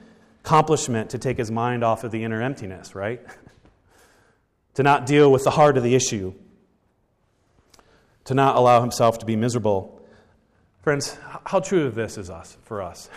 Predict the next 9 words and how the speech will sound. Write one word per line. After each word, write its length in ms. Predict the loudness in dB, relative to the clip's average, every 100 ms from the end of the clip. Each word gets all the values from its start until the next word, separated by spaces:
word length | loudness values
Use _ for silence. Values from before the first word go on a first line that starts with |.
| -16
<laughs> 640 | -16 -16 _ _ _ _ _
How 200 | 2 6
often 340 | 4 4 -2
in 100 | -4
our 140 | -4 -4
lives 240 | -4 -4
are 60 | -8
we 100 | -8
driven? 640 | -10 -2 -2 -2 -8 -18